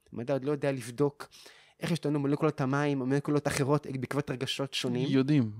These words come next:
Speaker 2: האמת שדוקטור הימוטו
Speaker 1: בהתחלה,
Speaker 2: חקר את זה.
Speaker 1: כן, כן, התחלה, התחלה, זה עוד לא נהיה המיינסטרים של
Speaker 2: זה לא,
Speaker 1: המדע.
Speaker 2: המיינסטרים זה עדיין,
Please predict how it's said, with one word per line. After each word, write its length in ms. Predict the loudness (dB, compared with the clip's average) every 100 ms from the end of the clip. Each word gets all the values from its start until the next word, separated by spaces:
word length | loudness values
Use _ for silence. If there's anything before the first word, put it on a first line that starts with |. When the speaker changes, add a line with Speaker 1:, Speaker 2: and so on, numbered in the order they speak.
| -8
Speaker 2:
האמת 280 | -6 -6 -6
שדוקטור 760 | -6 -4 -4 -4 -4 0 2
הימוטו 320 | 4 6 6
Speaker 1:
בהתחלה, 420 | 6 6 6 8 6
Speaker 2:
חקר 120 | 4
את 60 |
זה. 80 | 4
Speaker 1:
כן, 160 | 4 4 2
כן, 160 | 0 0
התחלה, 580 | -4 -4 -2 4 6
התחלה, 400 | 4 4 6 6
זה 100 | 6
עוד 60 | 4
לא 80 | 4
נהיה 280 | 4 2 2
המיינסטרים 600 | 2 4 4 2 -4 -2
של 200 | 2 6
Speaker 2:
זה 100 | 8
לא, 60 |
Speaker 1:
המדע. 100 | 8
Speaker 2:
המיינסטרים 400 | 8 6 8 6
זה 80 | 6
עדיין, 340 | 6 6 4